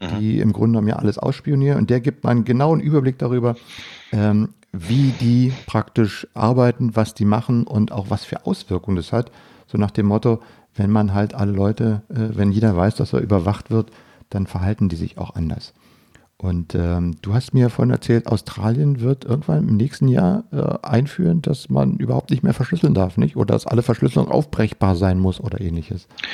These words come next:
Speaker 1: Genau, die, äh, äh, australische konservative Regierung hat hier ein, äh, ein Gesetz, ähm,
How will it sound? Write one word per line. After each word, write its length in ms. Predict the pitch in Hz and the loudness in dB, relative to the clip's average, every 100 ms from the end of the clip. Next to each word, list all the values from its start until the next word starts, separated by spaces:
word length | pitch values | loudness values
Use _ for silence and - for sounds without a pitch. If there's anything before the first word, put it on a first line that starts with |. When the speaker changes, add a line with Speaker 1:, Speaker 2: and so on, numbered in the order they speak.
| - - | -10 -8
Speaker 1:
Genau, 400 | 135 127 127 110 | -4 0 0 0
die, 300 | 110 117 113 | -2 -2 0
äh, 680 | 110 110 107 104 104 101 101 | 0 0 0 0 -2 -2 -4
äh, 360 | 98 104 101 98 | -2 0 0 0
australische 560 | 101 101 113 117 113 | 0 0 0 0 -2
konservative 680 | - 110 104 104 117 107 110 | 0 0 0 -2 -2 0 0
Regierung 760 | 101 107 117 127 120 107 98 110 | 0 0 0 0 0 -2 -2 -2
hat 260 | 104 104 | -4 -4
hier 640 | - 110 107 101 98 98 80 | -2 0 0 0 0 -2 -2
ein, 380 | 98 92 92 90 | -2 0 -2 -2
äh, 40 | |
ein 340 | 90 90 85 | -2 -2 -2
Gesetz, 640 | 85 85 104 107 - - - - - - _ _ - | -2 -2 -2 -2 -4 -4 -8 -14 -18 -20 _ _ -6
ähm, 380 | 104 95 98 | -2 0 0